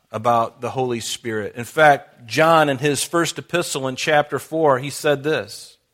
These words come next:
"Beloved, do not believe every spirit, but test the spirits, whether they be, whether they are of God, because many false prophets have gone out into the world, and by this you know the Spirit of God."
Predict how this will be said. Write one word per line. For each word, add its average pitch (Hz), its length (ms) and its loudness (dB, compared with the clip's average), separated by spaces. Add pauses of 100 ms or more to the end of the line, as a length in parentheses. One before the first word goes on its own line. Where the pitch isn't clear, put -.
(1040)
"Beloved, 185 360 8
do 208 120 2
not 196 180 6
believe 185 340 4
every 165 280 2
spirit, 147 560 2
but 151 180 0
test - 380 0
the 143 80 -10
spirits, 147 600 -2
whether 151 260 4
they 151 160 2
be, 151 400 0
whether 151 340 2
they 151 120 6
are 147 120 8
of 135 180 4
God, 147 300 8
because 147 320 0
many 175 240 2
false 160 340 0
prophets 170 520 2
have 139 180 -4
gone 151 260 2
out 147 320 0
into 185 320 -6
the 139 140 -2
world, 127 520 2 (440)
and 156 120 0
by 170 200 10
this 208 320 6
you 208 100 -2
know 208 300 6
the 175 100 2
Spirit 175 440 2
of 165 120 -2
God." 165 460 2